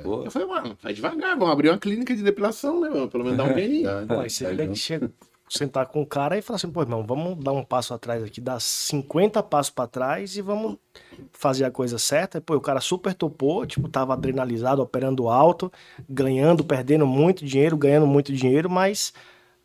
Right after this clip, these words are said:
Speaker 4: não valia a pena, entendeu? O, o, o, o nível de, de, de estresse, o nível
Speaker 1: É,
Speaker 4: de, de,
Speaker 1: animal.
Speaker 4: de,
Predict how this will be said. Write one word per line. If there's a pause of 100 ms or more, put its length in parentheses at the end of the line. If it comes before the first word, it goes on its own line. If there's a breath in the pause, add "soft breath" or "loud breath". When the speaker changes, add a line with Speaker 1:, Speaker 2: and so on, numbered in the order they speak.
(160)
Speaker 4:
não
valia
a
pena,
entendeu?
O,
o,
o,
o
nível
de,
de,
de
estresse,
o
nível
Speaker 1:
É,
Speaker 4:
de,
de,
Speaker 1:
animal.
Speaker 4:
de,